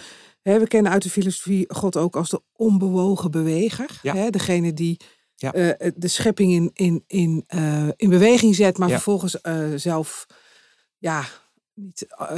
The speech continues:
Speaker 1: kenbaar of, of, eh, niks menselijks, eh, heeft. Of
Speaker 2: Ja.
Speaker 1: niks, niets kenbaars heeft.
Speaker 2: Niets kenbaars heeft,
Speaker 1: Niets
Speaker 2: oké.
Speaker 1: kenbaars heeft.
Speaker 2: Ja.
Speaker 1: Eh, de God van de Bijbel heeft natuurlijk dat wel.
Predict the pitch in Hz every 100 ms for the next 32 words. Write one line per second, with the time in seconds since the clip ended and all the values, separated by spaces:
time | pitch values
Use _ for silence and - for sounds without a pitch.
0 | - 202 202 185 185 170 160 151 - 165
1 | - 170 156 151 147 127 - 98 - 202
2 | 185 185 180 185 196 180 175 - - 147
3 | 135 131 147 277 - - 156 175 165 -
4 | 190 185 - 269 254 165 139 139 139 135
5 | - 208 123 - - 180 220 - 294 233
6 | 143 135 156 190 - - 110 156 - _
7 | - 175 202 196 - 214 311 226 254 196
8 | 247 285 247 240 226 240 - 226 - 214
9 | 202 208 190 240 240 - -